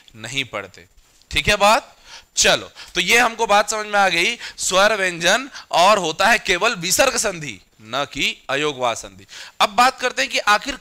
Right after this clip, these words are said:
कब किस स्थिति में स्वर संधि कहेंगे। स्वर संधि किसे कहते हैं, जल्दी बता दो। स्वर संधि कब कहेंगे? स्वर प्लस, यदि प्रथम शब्द का अंतिम वर्ण स्वर हो और द्वितीय शब्द का प्रथम वर्ण भी स्वर हो,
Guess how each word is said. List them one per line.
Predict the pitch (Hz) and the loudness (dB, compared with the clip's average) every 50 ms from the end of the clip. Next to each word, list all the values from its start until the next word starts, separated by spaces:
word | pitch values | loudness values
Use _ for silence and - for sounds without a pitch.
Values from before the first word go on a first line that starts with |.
| _ _ | _ _
कब | 226 247 269 277 - | 0 0 0 0 -4
किस | - - 269 226 | -4 -4 -4 -4
स्थिति | 254 233 - 247 208 208 | -4 -6 -8 -8 -8 -8
में | 226 240 247 | -4 -4 -4
स्वर | 247 - 190 190 190 | -4 0 0 0 0
संधि | 180 190 185 175 165 160 | 0 -2 -4 -2 -2 -2
कहेंगे। | 156 156 147 139 127 117 95 - - - - - | 0 0 0 0 -2 -6 -10 -10 -14 -20 -16 -12
स्वर | - - 208 220 | -4 -2 0 0
संधि | 214 - 220 220 226 | 0 -2 -4 -6 -6
किसे | 196 220 196 233 208 | -6 -4 -4 -2 0
कहते | 214 226 214 220 | -2 -2 -2 -2
हैं, | 220 | -4
जल्दी | 202 208 208 220 | -4 -4 -4 -4
बता | 202 214 220 220 | -2 0 0 0
दो। | 214 214 220 226 233 226 - _ _ _ _ _ _ _ _ _ _ _ _ _ _ _ _ _ _ _ _ _ - | 2 0 -2 -2 -4 -6 -12 _ _ _ _ _ _ _ _ _ _ _ _ _ _ _ _ _ _ _ _ _ -18
स्वर | - - - 180 190 202 | -14 -6 0 0 0 0
संधि | - 233 220 220 233 | 0 -4 -4 -4 -4
कब | 208 226 214 | -4 -4 -4
कहेंगे? | - 233 233 233 233 233 226 180 120 98 - - _ _ _ _ _ _ _ _ _ _ _ - _ _ _ 285 285 294 294 _ _ _ _ _ _ _ _ _ _ 262 _ _ _ _ _ _ _ _ _ _ _ _ _ _ _ _ | 0 0 0 2 2 2 2 0 0 -2 -8 -18 _ _ _ _ _ _ _ _ _ _ _ -20 _ _ _ _ _ _ _ _ _ _ _ _ _ _ _ _ _ _ _ _ _ _ _ _ _ _ _ _ _ _ _ _ _ _
स्वर | - - - - - 160 165 175 185 202 226 | -20 -18 -16 -12 -6 0 2 4 4 4 4
प्लस, | 233 - - 202 202 214 247 277 269 - - - - _ _ _ _ _ _ _ _ _ - - _ _ _ 254 254 - _ _ _ _ _ _ _ _ _ _ _ _ _ _ _ _ _ _ _ _ _ _ _ - - - - - - | 2 -2 0 2 4 4 4 2 -2 -6 -12 -14 -20 _ _ _ _ _ _ _ _ _ -20 -20 _ _ _ _ _ -20 _ _ _ _ _ _ _ _ _ _ _ _ _ _ _ _ _ _ _ _ _ _ _ -20 -20 -20 -20 -12 -2
यदि | 143 170 165 156 170 170 | -2 -2 0 0 -4 -4
प्रथम | - - 156 151 - 208 233 240 | -4 -4 -6 -2 -2 -4 -4 -2
शब्द | - 226 185 170 175 | -6 -6 -4 -6 -6
का | 165 180 175 | 0 2 0
अंतिम | 170 - 156 156 156 143 208 208 196 | 2 2 -2 -6 -4 -6 -8 -6 -2
वर्ण | 180 175 170 170 165 | -2 -2 0 -2 -2
स्वर | - - 156 151 | -4 -2 -2 -2
हो | 143 - 180 185 156 107 - - | -2 -2 -2 -2 -2 -4 -4 -6
और | 143 | -6
द्वितीय | 135 147 147 147 202 214 | -6 -8 -6 -6 -6 -4
शब्द | - 208 185 170 175 | -4 -6 -6 -4 -4
का | 175 175 | -2 -2
प्रथम | - 151 135 - 196 | -4 -4 -8 -8 -8
वर्ण | 202 202 196 180 175 165 | -4 -2 -2 0 0 -2
भी | 156 175 160 | -4 -4 -6
स्वर | - 147 151 147 | -2 -2 -2 -2
हो, | 131 143 165 156 - | -2 -2 -4 -4 -6